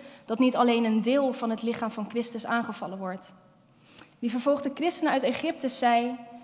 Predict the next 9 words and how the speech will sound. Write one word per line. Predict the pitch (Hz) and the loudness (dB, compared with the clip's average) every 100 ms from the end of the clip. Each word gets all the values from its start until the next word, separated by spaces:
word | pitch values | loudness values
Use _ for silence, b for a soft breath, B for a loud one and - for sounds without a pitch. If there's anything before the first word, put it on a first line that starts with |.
| B B B _ _ | B B B _ _
"Als | - 254 | 2 4
er | 262 254 | 2 2
tegenstand | 311 359 285 - 294 285 | 4 2 0 0 2 2
is | 277 | 0
in | 262 | 2
de | 233 | 0
kerk | 269 254 247 | 2 0 0
in | 220 | -2
Egypte, | 214 - 285 302 330 | -2 0 -2 0 0